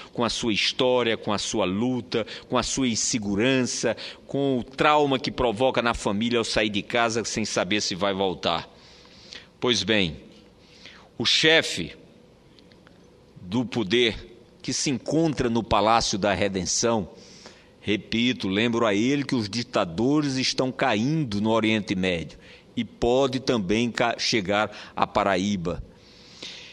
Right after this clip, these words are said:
Busca, não busca o diálogo, não quer conversa com os representantes, não propõe uma alternativa, porque ele dizia que a lei foi aprovada num período eleitoral.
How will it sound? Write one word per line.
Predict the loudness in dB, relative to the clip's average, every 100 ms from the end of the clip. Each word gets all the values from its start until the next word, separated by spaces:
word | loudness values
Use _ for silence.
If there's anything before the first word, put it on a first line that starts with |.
| -20 -20 -20 -20 -18
Busca, | -12 -2 0 2 0 0
não | 2 4 4
busca | 2 2 2 2
o | 0
diálogo, | 2 4 6 6 4 2 -4 -8 -20 -20 -20 -20 -20 -16 -2
não | 0 0
quer | 2 4 4
conversa | 2 -2 2 4 4 4 0
com | 0 0
os | 2
representantes, | 2 2 2 2 0 2 2 2 0 -4 -6 -12 -20 -20 -8
não | -2 0 -2
propõe | 0 2 2 2 2 4
uma | 4 4
alternativa, | 2 2 2 4 2 0 0 0 -2 -4 -6 -20 -4
porque | -2 2
ele | 4 4
dizia | 2 0 0 0 0
que | 2 2
a |
lei | 2 4 4 2 0 -6 -18 -20 -20 -20 -8
foi | -2 0
aprovada | 2 2 2 2 2
num | 0 -2
período | 2 2 2 2 2
eleitoral. | 2 2 2 4 4 2